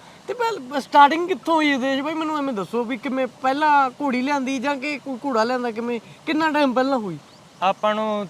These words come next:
Speaker 2: ਤਿੰਨ, ਸਾਢੇ ਤਿੰਨ ਸਾਲ ਹੋ ਗਏ ਜੀ, ਆਪਾਂ ਨੁਕਰੀ ਘੋੜੀ ਲਿਆਂਦੀ ਸੀਗੀ।
Speaker 1: ਅੱਛਾ ਬਾਈ।
Speaker 2: ਆਪਣੇ ਬਾਲਾ ਸੀਗਾ ਜੀ,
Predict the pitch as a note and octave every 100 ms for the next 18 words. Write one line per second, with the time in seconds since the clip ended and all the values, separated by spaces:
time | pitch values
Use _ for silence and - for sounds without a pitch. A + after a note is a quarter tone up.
0 | - G#3 G3+ G#3 G#3+ G#3+ G#3 F#3 F3 E3
1 | E3+ D3 D3 D#3+ E3+ D#3 C#3 E3+ F#3 D#3
2 | D3+ C#3+ A#2+ A2+ C3 D#3 - A3+ A3+ C4
3 | G#3 C#3+ C3 - E3+ F#3 G#3 G#3 G3+ G#3
4 | G3 F#3+ G3 G3